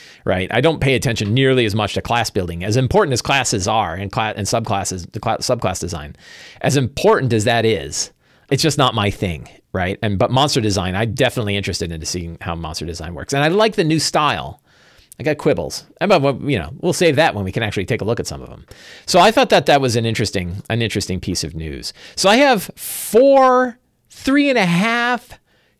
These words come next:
Kickstarter spotlights. These are Kickstarters that have gotten my attention over the past couple of weeks. We're,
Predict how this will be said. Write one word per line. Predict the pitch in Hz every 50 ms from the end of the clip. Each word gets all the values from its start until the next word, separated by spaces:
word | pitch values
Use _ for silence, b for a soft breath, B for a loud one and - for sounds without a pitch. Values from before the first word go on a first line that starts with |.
| _ -
Kickstarter | - 254 254 - - - 233 226 233 233 240 240 226
spotlights. | - - - - 214 226 240 - 214 226 254 254 233 -
These | - 185 202 196 196
are | 190
Kickstarters | - - 294 294 - - 311 285 277 277 226
that | 214 185
have | 185 190 156 135
gotten | 165 147 - - 170 156
my | 143 139 143
attention | 139 120 95 - - - 117 117 110 - - - - - _ B B B B B B
over | - 135 131 120 120
the | 113
past | 110 - 123 113 101 95 - - - -
couple | 135 107 - 101 95
of | 87
weeks. | 87 - - - -
We're, | 131 139 139